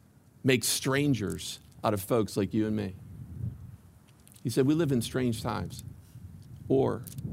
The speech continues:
the times we live in are making strangers out of folks like you and me." Men and women, if you're a follower of Jesus Christ and you hold to the Bible,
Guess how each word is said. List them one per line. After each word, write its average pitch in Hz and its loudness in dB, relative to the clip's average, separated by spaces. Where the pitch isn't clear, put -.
the 104 -2
times 135 4
we 127 6
live 120 4
in 104 0
are 113 4
making 117 4
strangers 104 0
out 101 2
of 92 -2
folks - -2
like 104 -2
you 110 2
and 104 0
me." 92 -2
Men 127 4
and 120 4
women, 131 4
if 120 -2
you're 135 6
a 110 0
follower 127 4
of 107 2
Jesus 113 0
Christ 123 -2
and 110 2
you 127 4
hold 120 0
to 113 -4
the 101 0
Bible, 123 -2